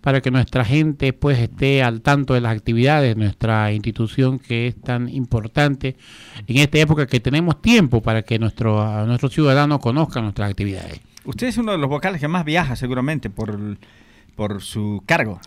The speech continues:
Speaker 1: Así es,
Speaker 2: Mm.
Speaker 1: eh, es un gusto haber tenido el placer, diría yo, de conocer todos los rincones del departamento de Santa Cruz, dado mi experiencia que tuve dieciséis años como presidente del automovilismo en Bolivia y en Santa Cruz,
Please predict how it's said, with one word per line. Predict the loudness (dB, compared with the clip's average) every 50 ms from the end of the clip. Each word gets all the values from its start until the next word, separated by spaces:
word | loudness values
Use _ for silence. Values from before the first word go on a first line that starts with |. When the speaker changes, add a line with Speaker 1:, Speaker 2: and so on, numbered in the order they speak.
| -20 -20 -12 -4
Speaker 1:
Así | -2 0 0 2 2 4 4
es, | 2 2 -2 -6
Speaker 2:
Mm. | -12 -14 -14 -14 -10
Speaker 1:
eh, | -4 -2 0 2 2 2 2 2
es | 0 0 0
un | 0 2 2
gusto | 4 4 4 4 4 4 4
haber | 4 4 4 4 2 0
tenido | 0 0 0 2 2 2 2 2 2 2 2 2 0
el | -2 -4
placer, | -4 -6 -6 -6 -4 -2 0 0 0 -2 -6 -10 -14
diría | -10 -6 -2 -2 0 0
yo, | 2 2 4 4 2
de | 2 0 -2
conocer | -4 -6 -6 -6 -6 -4 -4 -4 -4
todos | -4 -4 -4 -2 0 0
los | -2 -2 -4
rincones | -6 -6 -2 0 2 2 4 2
del | 2 0
departamento | -2 -2 -4 -4 -2 -2 0 2 2 2 2 0
de | -2
Santa | 0 -2 -2 -2 -2 -4
Cruz, | -4 -2 -2 -2 -2 -4 -8 _ -20 -20 -20 -20 -20 -20 -20 -20 -14 _ 0
dado | 2 4 4 6 6 6
mi | 4 2
experiencia | 2 2 0 2 2 4 2 2 0 0
que | 0 -2
tuve | -2 0 0 2 2 2 2
dieciséis | 0 -2 -2 -2 -2 0 2 2 2 2
años | 2 2 0 0
como | 0 -2 -2 0 0 0 0 0 -2 -4 -6 -8 -6
presidente | -4 -4 -4 -2 -2 -2 0 0 0 0 0 -2 -2
del | -2 0 0 0 0 -2 -2 -4 -6
automovilismo | -6 -8 -6 -4 -4 -2 -2 -2 0 0 2 2 2 2 2 0 0
en | 0 0 -2 -4 -6 -6 -4
Bolivia | -4 -2 0 2 2 2 2 2
y | 2 0
en | -2 -2
Santa | -4 -6 -6 -4 -4
Cruz, | -4 -2 -4 -4